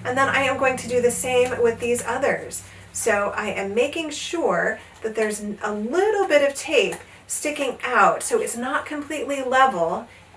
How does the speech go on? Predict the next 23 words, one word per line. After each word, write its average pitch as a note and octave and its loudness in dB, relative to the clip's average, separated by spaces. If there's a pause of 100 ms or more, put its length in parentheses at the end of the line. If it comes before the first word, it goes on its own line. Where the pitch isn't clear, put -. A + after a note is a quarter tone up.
(120)
with A3 0
the, G3 -2
uh, G3 0
with G3 -8
the G3 -8
tube. G#3 -2 (320)
I A#3+ 6
did D4 -2
that C4 6
on A#3+ 6
the G3 2
top A3+ -4
too. F#3+ -2
It E3+ -6
just C#4+ -8
makes D4 -6
things A#3+ 0
a G#3+ 0
little D4 0
bit B3+ 2
easier G#3 0
to - -8
stick. - -2